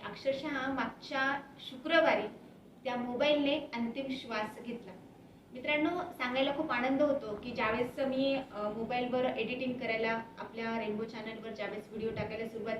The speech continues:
केली, स्वतः मी ज्यावेळेस एडिटिंग करून टाकत होते, त्यावेळेस मी पहिला व्हिडिओ ज्यावेळेस बनवला होता, तो संत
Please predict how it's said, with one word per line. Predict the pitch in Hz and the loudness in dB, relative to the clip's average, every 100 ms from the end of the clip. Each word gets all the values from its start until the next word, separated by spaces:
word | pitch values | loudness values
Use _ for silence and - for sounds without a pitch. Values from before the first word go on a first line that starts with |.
| - | -4
केली, | 214 226 | -4 -4
स्वतः | - 226 226 240 | -6 -8 -8 -6
मी | 226 226 | -2 0
ज्यावेळेस | 226 226 | 0 0
एडिटिंग | - 214 233 247 | -2 -4 -4 -6
करून | 240 233 | -4 -4
टाकत | 226 226 262 | -4 -4 -6
होते, | 311 208 202 - - - - - | -6 -8 -8 -12 -20 -20 -20 -4
त्यावेळेस | 262 262 302 302 | 2 8 8 8
मी | 330 | 4
पहिला | 320 - 262 254 311 | 2 0 0 2 4
व्हिडिओ | 311 302 294 | 6 6 4
ज्यावेळेस | 294 269 262 262 | 2 4 2 2
बनवला | 247 233 247 262 | -2 -2 2 2
होता, | 269 - 208 196 - - - | 2 0 -2 -4 -4 -2 -2
तो | 233 240 240 - - | 0 0 0 -6 -8
संत | 226 | -8